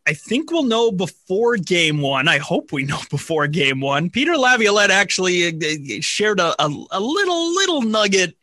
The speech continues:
in his pregame availability yesterday before the Bruins. He said he, he hopes to settle on one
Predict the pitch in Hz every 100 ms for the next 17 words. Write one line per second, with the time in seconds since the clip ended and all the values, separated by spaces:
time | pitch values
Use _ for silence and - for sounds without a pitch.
0 | - 190 180 - 220 190 196 175 160 175
1 | 170 165 165 156 156 151 160 156 143 -
2 | 160 151 139 147 143 170 - 151 - 214
3 | 196 165 233 233 202 156 262 277 247 196
4 | 147 - - - _ _ _ _ - 156
5 | - 190 175 165 160 156 151 156 135 113